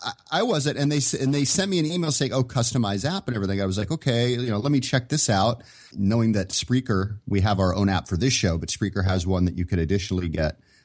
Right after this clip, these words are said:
And I'm thinking, you know, uh, eventually for the Exum experience. But what I found is, like,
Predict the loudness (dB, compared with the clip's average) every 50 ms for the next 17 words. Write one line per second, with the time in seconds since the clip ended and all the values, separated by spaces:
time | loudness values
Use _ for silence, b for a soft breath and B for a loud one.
0 | b b 0 0 2 2 2 0 0 0 2 2 2 2 0 0 0 0 -2 -2
1 | -2 -2 -2 0 2 2 2 2 0 0 0 0 0 0 0 0 0 2 2 0
2 | 0 0 0 0 0 0 0 0 0 2 2 2 0 0 -2 -2 -2 -4 B B
3 | B B B B -2 0 0 2 0 0 0 0 0 2 2 2 2 2 2 2
4 | 2 0 0 0 -2 -6 -10 -20